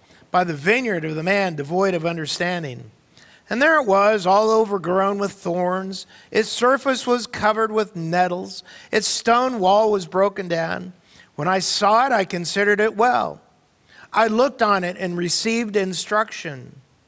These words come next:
Here's the instruction he got. "A little sleep, a little slumber, a little folding of the hands to rest.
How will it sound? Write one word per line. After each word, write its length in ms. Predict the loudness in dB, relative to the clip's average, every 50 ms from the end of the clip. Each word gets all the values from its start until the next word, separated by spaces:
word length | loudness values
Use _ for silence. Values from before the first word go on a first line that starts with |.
| _ _ _ _
Here's 240 | 0 0 0 0 0
the 80 | -4
instruction 480 | -4 -4 -4 -2 -2 -2 -2 -4 -8 -8
he 80 | -6
got. 360 | -4 -2 -2 -2 -4 -6 -10 _ _ _ _ _ _ _ -6
"A 40 | -4
little 200 | -2 -2 -2 -2
sleep, 580 | -4 -4 -2 0 0 2 0 0 -2 -6 -12 -20 _ _ _ _ _ _ -6
a 40 | -4
little 200 | -2 -2 -2 -4
slumber, 720 | -4 -6 -4 -2 -2 -2 -4 -4 -4 -4 -4 -6 -6 -12 -16 _ _ _ _ -20 _ _ -4
a 40 | -2
little 160 | -2 -2 -2
folding 420 | -4 -4 -2 -2 -2 -2 -2 -4
of 80 | -4 -2
the 140 | -2 -2 0
hands 380 | 0 -2 -4 -4 -6 -8 -8
to 100 | -6 -6
rest. 560 | -2 0 0 0 0 -2 -4 -6 -10 -14 _